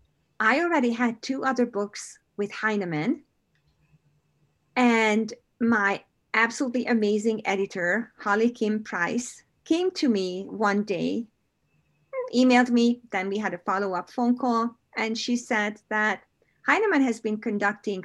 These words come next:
focus group discussions around the United States, and classroom teachers are asking for an accessible book that would explain to them the differences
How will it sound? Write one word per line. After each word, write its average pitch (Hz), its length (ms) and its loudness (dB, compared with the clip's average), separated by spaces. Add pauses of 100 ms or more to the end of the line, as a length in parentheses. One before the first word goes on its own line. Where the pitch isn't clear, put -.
focus 226 380 -4
group 190 180 -8
discussions 185 720 -8
around 180 500 -4
the 196 80 -8
United 185 300 -6
States, - 500 -8 (480)
and 214 180 -2
classroom 302 460 -2
teachers 233 480 -2
are 196 220 -2
asking - 720 -6 (520)
for 196 380 0
an 202 100 -2
accessible 262 1120 -4
book 196 360 -8
that 196 120 -6
would 220 120 -4
explain 233 520 0
to 247 120 -4
them 190 380 -6 (320)
the 208 60 -6
differences 214 960 -2